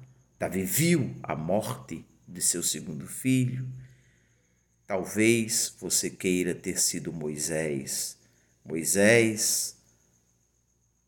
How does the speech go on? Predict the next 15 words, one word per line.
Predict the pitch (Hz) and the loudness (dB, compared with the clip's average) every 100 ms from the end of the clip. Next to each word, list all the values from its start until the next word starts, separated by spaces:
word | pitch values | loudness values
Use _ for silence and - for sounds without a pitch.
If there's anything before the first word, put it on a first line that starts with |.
| - | -20
vai | - 101 101 98 98 | -4 4 6 6 4
para | 85 | 0
o | 82 | -2
deserto, | 73 76 87 104 110 107 - - _ _ _ _ _ _ | -4 0 4 6 6 2 -12 -20 _ _ _ _ _ _
vive | - - 120 147 135 101 | -12 -2 0 0 -2 -2
no | 92 76 | -2 -4
deserto, | 76 65 80 90 95 95 - - - _ _ _ | -4 -2 2 4 2 0 -12 -20 -20 _ _ _
fugindo | - 107 - - 139 165 131 | -6 -2 0 2 2 2 -2
do | 113 | 0
seu | 104 101 | 2 2
povo, | 95 - 110 143 131 110 | -2 0 4 4 4 0
da | 92 | -2
sua | 90 - 78 | -2 -2 -4
terra, | 78 - 90 92 92 - - _ _ _ _ - | -6 2 4 4 0 -12 -20 _ _ _ _ -18
humilhado. | 82 85 90 98 104 101 98 | -10 -2 2 6 6 6 2